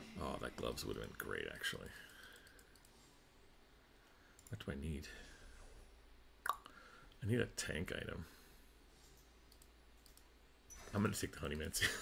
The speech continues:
<laughs> Can I even <coughs> excuse me, can I even put it on anybody?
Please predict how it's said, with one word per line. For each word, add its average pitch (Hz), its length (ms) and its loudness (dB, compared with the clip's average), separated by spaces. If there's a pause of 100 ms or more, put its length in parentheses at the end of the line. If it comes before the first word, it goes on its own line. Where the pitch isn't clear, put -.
(420)
<laughs> - 100 12 (1700)
Can 127 140 8
I - 100 8
even 113 380 10 (100)
<coughs> 226 880 12 (1600)
excuse - 320 6
me, 85 80 6
can 82 160 6
I 82 80 12
even 113 220 10
put - 180 12
it 78 80 12
on 98 160 12
anybody? 131 340 8